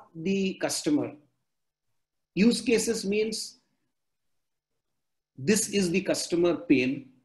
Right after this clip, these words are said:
Will my technology work to solve this problem? If not, then please keep on understanding those users and identifying multiple use cases. If you identify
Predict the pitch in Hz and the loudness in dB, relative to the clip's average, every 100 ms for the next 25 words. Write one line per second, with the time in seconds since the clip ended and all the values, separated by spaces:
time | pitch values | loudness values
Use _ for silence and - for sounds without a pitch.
0 | _ _ _ 127 190 202 185 165 160 - | _ _ _ 6 6 8 6 4 2 0
1 | 160 156 151 151 139 147 147 - _ - | 2 4 8 8 8 6 4 -4 _ 0
2 | 147 - 135 123 120 117 - 117 - - | 0 2 0 0 -2 -4 -8 -12 -12 -20
3 | _ _ _ _ _ _ _ _ _ _ | _ _ _ _ _ _ _ _ _ _
4 | - 226 214 196 214 - - - _ 165 | 0 2 4 4 4 0 -6 -18 _ -2
5 | 190 - 196 214 - - 180 180 185 185 | 0 2 2 2 0 -2 -2 2 2 2
6 | 170 - _ _ - 139 165 190 - 180 | 0 -6 _ _ 0 4 6 4 4 4
7 | 170 170 156 135 139 139 143 147 - - | 4 6 6 6 6 6 4 0 -2 -10
8 | - 175 160 - _ 143 165 196 214 220 | -6 -4 -4 -8 _ 6 8 8 2 -2
9 | 196 196 160 147 151 233 226 156 143 139 | -2 0 4 4 4 2 2 6 6 6
10 | 123 117 - 113 - - _ _ _ _ | -2 -4 -4 -12 -14 -18 _ _ _ _
11 | _ 185 175 196 135 156 214 214 214 202 | _ -6 2 4 6 4 4 0 2 4